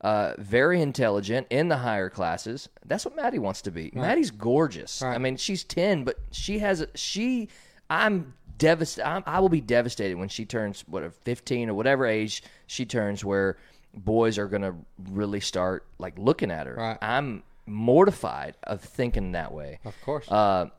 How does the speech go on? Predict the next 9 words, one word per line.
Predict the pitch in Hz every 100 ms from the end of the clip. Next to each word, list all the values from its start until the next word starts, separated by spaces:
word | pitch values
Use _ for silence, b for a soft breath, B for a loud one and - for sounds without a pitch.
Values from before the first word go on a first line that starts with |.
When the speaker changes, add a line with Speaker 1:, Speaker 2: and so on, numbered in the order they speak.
| - - -
Speaker 1:
but | 101 131 131 - - - - _ _ - _
I | 113 139
can | - 131
see | - 165
it | 208
now | 127 147 - - - - _ -
that | 120 123 -
she | - - 160
just, | 139 156 156 -